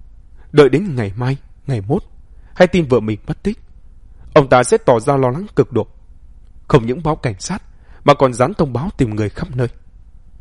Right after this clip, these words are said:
Thật ra, ông ta đã đợi cái ngày này lâu lắm rồi. Các bạn thân mến, vừa rồi thì Cường đã gửi đến mọi người tập chín của câu chuyện Một trăm hai mươi ngày nhìn trộm của tác giả Sai Tuấn.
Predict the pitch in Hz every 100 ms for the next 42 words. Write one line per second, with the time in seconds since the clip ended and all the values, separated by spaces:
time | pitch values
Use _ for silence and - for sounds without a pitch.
0 | - - - - - - - 123 101 117
1 | 107 - - - - 147 143 139 214 143
2 | 117 - - - 226 170 110 107 117 -
3 | - 127 113 117 220 - 110 - - -
4 | - - - - - - - - - -
5 | - - - - - - - - - -
6 | - - - - - - 135 113 - 110
7 | 147 - - - - - - - - 131
8 | 127 123 127 139 127 202 131 107 185 139
9 | 107 110 107 - - - - - 131 -
10 | - 151 247 139 - 185 127 - - -
11 | - - - 123 - 147 123 - - 147
12 | 139 113 101 101 - 110 - - - -
13 | - 107 - 180 127 - - 120 -